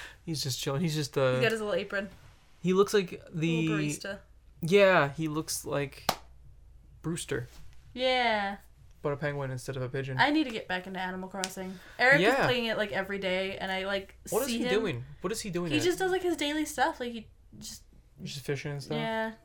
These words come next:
Speaker 2: just going around doing stuff, and I'm like, "Man,
Speaker 1: Yeah.
Speaker 2: I miss being in Animal Crossing." And then I see his island, and I'm like, "Fuck, like,
Speaker 1: It's amazing.
Speaker 2: that looks so
Speaker 1: It looks really
Speaker 2: cool."
Speaker 1: good.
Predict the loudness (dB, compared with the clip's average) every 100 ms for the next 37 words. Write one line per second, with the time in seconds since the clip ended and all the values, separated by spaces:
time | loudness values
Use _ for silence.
0 | -18 -18 -20 -20 -20 -20 -20 -18 -6 -4
1 | 0 2 2 0 -4 -6 -4 -4 -4 -12
2 | -10 -6 -4 -2 -4 -12 -10 -4 2 6
3 | 6 4 0 0 0 0 0 -2 -4 -2
4 | 2 2 4 4 4 4 6 6 2 -2
5 | -2 -4 -6 0 2 2 -2 -8 -6 -2
6 | -2 0 -2 4 6 6 4 -2 -4 0
7 | 2 2 2 2 2 2 0 0 -2 -4